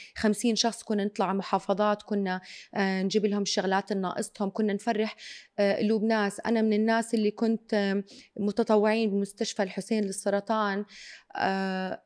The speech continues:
يعني أنا انعرفت بداية السوشيال ميديا بالشغلات الإنسانية، وأنا برجع بقول دائمًا إحنا ما نظلم أي بني آدم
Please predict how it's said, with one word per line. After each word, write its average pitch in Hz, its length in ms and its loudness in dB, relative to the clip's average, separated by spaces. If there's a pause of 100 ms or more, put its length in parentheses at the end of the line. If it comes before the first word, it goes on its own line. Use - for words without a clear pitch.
يعني 214 300 -2
أنا 262 320 0 (180)
انعرفت 214 480 2
بداية 202 760 4
السوشيال 185 540 -4
ميديا 190 260 -2
بالشغلات 180 540 -4
الإنسانية، 175 480 -4
وأنا 226 300 2
برجع 202 380 -2
بقول 175 380 0 (260)
دائمًا 240 640 -2
إحنا 208 240 -4
ما 220 260 2
نظلم 196 400 -2
أي 185 100 -2
بني 170 380 -2
آدم 170 260 -2